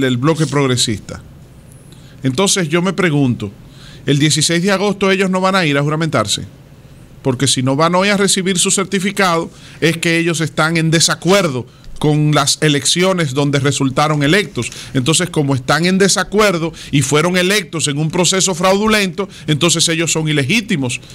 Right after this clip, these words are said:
Y el dieciséis de agosto, para ser coherente con esa posición, entonces ellos no deberían presentarse tampoco a juramentarse en el Congreso Nacional. Pero son tan incoherentes,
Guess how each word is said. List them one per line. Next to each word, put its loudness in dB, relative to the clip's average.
Y 4
el 0
dieciséis 0
de 0
agosto, -2
para 2
ser 0
coherente 2
con -2
esa 0
posición, 0
entonces 0
ellos 0
no 2
deberían 2
presentarse -2
tampoco -2
a 2
juramentarse 0
en -2
el -2
Congreso 0
Nacional. -2
Pero 2
son 0
tan 2
incoherentes, 0